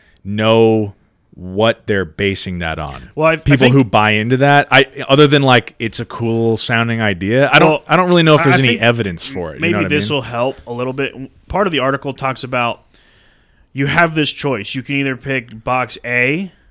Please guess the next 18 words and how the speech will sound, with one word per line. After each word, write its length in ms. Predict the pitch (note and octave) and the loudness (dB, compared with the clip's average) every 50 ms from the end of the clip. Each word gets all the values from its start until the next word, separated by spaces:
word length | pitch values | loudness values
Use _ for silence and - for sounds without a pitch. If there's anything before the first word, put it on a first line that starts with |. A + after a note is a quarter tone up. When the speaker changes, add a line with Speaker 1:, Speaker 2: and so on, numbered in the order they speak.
| _ _ _ - | _ _ _ -4
Speaker 1:
Oh 260 | B2 D3+ D#3 C#3+ A#2+ | -2 -2 -2 -4 -6
yeah, 240 | G#2+ A#2+ A#2 G#2 F2+ | -10 -12 -12 -12 -10
we 100 | F#2 A2 | -10 -10
should 140 | - D3+ | -10 -10
talk 160 | - F#3 E3+ - | -10 -12 -10 -6
about 100 | A#2+ - | -4 -4
Speaker 2:
or 100 | C#3+ C3+ | -4 -4
Speaker 1:
that 220 | F2 E2 D#2 D#2 | -4 -10 -14 -14
stuff. 300 | - - - - - - - C#3+ | -18 -20 -20 -20 -20 -14 -8 -8
Speaker 2:
A, 220 | D3 G#2+ D#2+ - _ _ _ _ C#3 C#3+ _ _ | -8 -8 -8 -12 _ _ _ _ -20 -20 _ _
box 340 | - B2+ D#3+ D#3 D3 C3 - - | -8 -2 0 0 0 0 -2 -2
A 240 | C#3+ D3+ D3+ D3 - | 0 2 2 0 0
and 280 | B2+ C3 C#3 D3+ D#3+ | -4 -4 -4 -4 -6
B, 180 | D3+ F#3 G3 G3 | -6 -6 -6 -4
or 120 | - C3+ C3+ | -4 -4 -4
just 260 | B2+ C#3 C3 - - | -4 -6 -8 -8 -4
box 260 | - B2+ A#2+ A2+ G#2+ A2+ | -4 -2 -2 -4 -6 -10
B. 380 | G#2+ B2+ A#2 G2 A#1 - - | -10 -8 -8 -8 -10 -14 -20